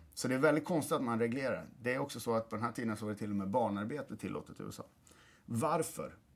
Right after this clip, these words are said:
måste man då reglera? För det här är en reglering som man gör artonhundranittiosju kring vad som får vara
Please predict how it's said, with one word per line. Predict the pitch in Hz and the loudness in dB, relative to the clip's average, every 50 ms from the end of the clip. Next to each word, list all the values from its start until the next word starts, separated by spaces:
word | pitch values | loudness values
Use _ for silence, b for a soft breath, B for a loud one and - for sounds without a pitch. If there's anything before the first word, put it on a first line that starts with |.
| - _ | -10 _
måste | - 113 110 - - 104 | -2 -2 -2 -2 -4 -6
man | 101 98 98 | -6 -4 -4
då | 95 92 92 92 92 90 | -4 -4 -6 -6 -8 -8
reglera? | 107 104 113 110 101 104 117 123 117 110 95 - - | -6 -4 -4 -2 -2 -4 -4 -4 -4 -4 -6 -8 -8
För | - 113 | -4 -2
det | 113 110 | -2 0
här | 135 139 131 | 2 2 2
är | 117 110 | 2 0
en | 107 104 98 | 0 0 0
reglering | 104 110 98 107 120 139 143 135 113 95 87 85 | -2 0 0 0 0 2 2 2 2 0 -2 -6
som | - - 87 | -6 -8 -8
man | 82 85 | -8 -6
gör | 80 80 82 | -6 -6 -4
artonhundranittiosju | 85 - 113 - 104 98 90 87 - 95 - 110 98 90 87 - - - | -2 -4 -2 -2 -4 -6 -6 -6 -10 -8 -6 -6 -6 -6 -6 -8 -12 -10
kring | - 123 127 117 104 90 - - - - - 98 - 76 76 65 67 92 | -8 -4 -2 0 0 -2 -4 -6 -12 -14 -12 -10 -10 -8 -8 -8 -8 -6
vad | 107 98 92 92 | -4 -4 -4 -4
som | - 95 95 | -6 -10 -10
får | - 95 | -8 -6
vara | 95 95 90 95 107 107 98 | -6 -6 -4 -4 -4 -4 -4